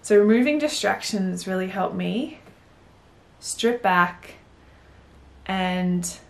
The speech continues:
know what was important to me as well. So this is, like, overconsumption, just starting to really let go of stuff that doesn't really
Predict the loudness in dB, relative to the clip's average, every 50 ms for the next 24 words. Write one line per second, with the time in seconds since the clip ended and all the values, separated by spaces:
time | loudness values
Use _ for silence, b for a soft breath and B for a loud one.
0 | -20 _ -20 -20 -20 -20 -20 -20 -20 -8 -4 0 4 6 6 6 4 4 0 -2
1 | -2 -2 -2 0 0 0 0 0 -2 -4 -2 -2 -4 -4 -6 -6 -6 -6 -6 -6
2 | -8 -8 -6 -6 -6 -6 -8 -10 -12 -16 B B B B B B B B B -6
3 | -2 0 0 0 0 -2 -4 0 2 2 2 2 0 -4 0 0 2 2 0 0
4 | 0 0 0 0 0 0 -2 -2 -2 -2 -2 -2 -2 -4 -6 -8 -8 -8 -8 -6
5 | -2 -2 -2 0 0 -2 -2 -2 -2 -4 -4 -2 -2 -2 0 0 0 -2 -4 -4
6 | -4 -4 -4 -4 -4 -6 -6 -6 -6 -8 -6 -8 -10 -8 -6 -8 -8 -6 -6 -10
7 | -10 -8 -6 -6 -4 -4 -4 -4 -4 -6